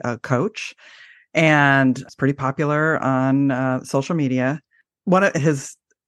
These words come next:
I'm really excited about this, these two speakers, because near and dear to my heart is self-care. <laughs>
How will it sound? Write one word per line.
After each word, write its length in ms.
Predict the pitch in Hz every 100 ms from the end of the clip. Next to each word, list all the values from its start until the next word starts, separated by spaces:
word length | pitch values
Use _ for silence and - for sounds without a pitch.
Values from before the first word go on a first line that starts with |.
| _
I'm 140 | 160 147
really 220 | 143 135
excited 360 | 120 127 127
about 340 | 123 123 120 - _
this, 520 | 135 135 127 - - -
these 240 | 135 131
two 160 | - 127
speakers, 380 | - 131 123 120
because 720 | 139 - 202 165 156 151 147
near 220 | 147 156
and 100 | 180
dear 160 | 165 156
to 140 | 147
my 160 | 151 147
heart 320 | 127 123 123
is 220 | 123 120 117
self-care. 580 | - - - 92 - - _ _ _
<laughs> 100 | 202